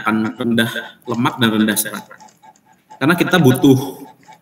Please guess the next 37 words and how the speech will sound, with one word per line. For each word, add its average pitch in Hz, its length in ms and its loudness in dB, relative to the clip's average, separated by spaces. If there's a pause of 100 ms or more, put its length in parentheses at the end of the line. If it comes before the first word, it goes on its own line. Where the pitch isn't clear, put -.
(400)
emang 123 160 6
butuh 131 240 4
energi 151 400 2
di 117 80 2
sana, 104 320 0
bukan 117 240 -2
butuh 123 320 2
nutrisi. 127 480 0 (560)
Nutrisi 123 400 0
dalam 117 160 4
artian 117 320 -2
antioksidan 113 560 -2
dan, 117 160 2
dan 113 160 0
lain-lain 113 400 2
kita 165 160 -2
nggak - 160 -6
terlalu 110 320 -2
butuh 139 160 -10
di 107 80 -10
sana. - 320 -12 (1900)
Makanya, 107 340 0 (340)
eh, 104 420 0 (100)
saya 110 160 -2
saranin 110 320 2
itu 156 160 2
sih 156 160 0
mungkin 143 240 2
bisa, 120 200 2 (760)
anggaplah 127 320 2
makan 196 640 0
biasanya 117 400 4
sih 196 320 2
secara 131 280 2
umum 185 200 4
dua 113 240 4
jam 110 160 2